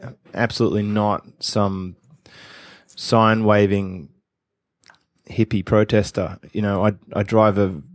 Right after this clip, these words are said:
German-built V eight. I have an iPhone on my desk. Some of my clothes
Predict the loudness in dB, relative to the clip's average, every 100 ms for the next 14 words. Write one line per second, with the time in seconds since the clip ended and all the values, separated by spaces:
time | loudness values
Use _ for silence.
0 | _ 0 2 2 -2 -2 0 0 -2 -2
1 | 0 2 -2 -6 -18 -20 -20 -20 -20 -20
2 | _ -18 -2 2 4 4 0 -2 -4 -2
3 | -2 -4 -4 -4 -6 -6 -8 -10 -8 -6
4 | -4 -6 -6 -12 -14 -18 -16 -18 -16 -20
5 | -18 -16 -16 -14 -16 -20 _ _ _ _
6 | -10 -2 0 0 -2 -4 0 4 6 4
7 | 0 -10 -10